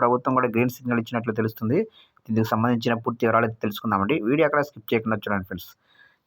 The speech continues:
ఇక లేట్ చేయకుండా వివరాలకు తెలుపుదాము. గ్రామ పంచాయతీలు, పురపాలక సంఘాలు, నగరపాలక సంస్థల పరిధిలో అదనపు బాధులకు వైకాపా సర్కారు రంగం సిద్ధం చేసింది. ఇందులో భాగంగా ఆస్తి పన్నును మరో ఐదు శాతం పెంచేందుకు ప్రభుత్వం పచ్చ జెండా ఊపింది. ఇళ్ల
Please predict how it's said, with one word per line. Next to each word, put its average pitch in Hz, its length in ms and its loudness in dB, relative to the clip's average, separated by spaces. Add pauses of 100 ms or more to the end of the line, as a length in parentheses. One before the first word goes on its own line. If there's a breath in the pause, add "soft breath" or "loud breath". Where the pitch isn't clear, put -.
ఇక 135 100 2
లేట్ 123 160 0
చేయకుండా 135 300 2
వివరాలకు 117 380 4
తెలుపుదాము. 110 420 0 (500)
గ్రామ 135 220 4 (120)
పంచాయతీలు, 170 560 4 (120)
పురపాలక 151 400 4 (100)
సంఘాలు, 139 320 4 (100)
నగరపాలక 135 520 2 (120)
సంస్థల 127 420 0
పరిధిలో 127 380 4
అదనపు 139 340 0 (120)
బాధులకు 123 400 2 (100)
వైకాపా 127 480 2
సర్కారు 120 400 0
రంగం 120 280 2
సిద్ధం 113 280 0
చేసింది. 98 320 -2 (440)
ఇందులో 127 220 4 (100)
భాగంగా 127 420 4
ఆస్తి 131 300 0
పన్నును 131 260 2 (140)
మరో 123 160 4 (100)
ఐదు 123 160 0
శాతం 135 320 2
పెంచేందుకు 123 460 0 (100)
ప్రభుత్వం 123 420 0
పచ్చ 117 260 0
జెండా 117 280 2
ఊపింది. 92 280 -6 (240)
ఇళ్ల 151 120 4